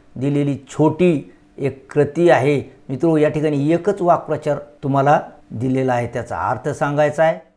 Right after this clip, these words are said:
आणि काय करायचं आहे? वाक्यात उपयोग करायचा आहे. मित्रो, आशा करतो की व्हिडिओ तुम्हाला आवडला असेल.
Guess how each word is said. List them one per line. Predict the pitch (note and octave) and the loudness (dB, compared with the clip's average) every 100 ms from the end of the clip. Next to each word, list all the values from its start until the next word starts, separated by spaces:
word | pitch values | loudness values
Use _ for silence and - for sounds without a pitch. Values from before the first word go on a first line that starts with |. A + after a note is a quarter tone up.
| _ | _
आणि | B2+ C#3 | -4 -2
काय | D#3 D3+ | 0 2
करायचं | D#3+ D#3+ D3+ F#3 | 2 0 0 -4
आहे? | G3 - _ _ - | -6 -16 _ _ -2
वाक्यात | D3 D3 - C#3+ D3 | 0 0 0 0 0
उपयोग | B2+ C#3+ C#3+ | -2 -4 -2
करायचा | C3 B2 B2 G3 | -4 -2 2 2
आहे. | B2+ E2+ - - | 2 -2 -12 -8
मित्रो, | B2+ E3 D3+ | -2 2 2
आशा | G2 C3+ C#3+ F3 | 4 2 2 0
करतो | D#3+ C#3+ D3+ | 0 -4 -2
की | |
व्हिडिओ | B2+ C3+ D3 | -2 0 0
तुम्हाला | C#3+ C#3+ D3 F3+ - | -2 -2 0 0 0
आवडला | B2+ C3+ C3+ C3 | -2 0 0 0
असेल. | A#2+ D#3 B2+ - | 0 -2 -2 -8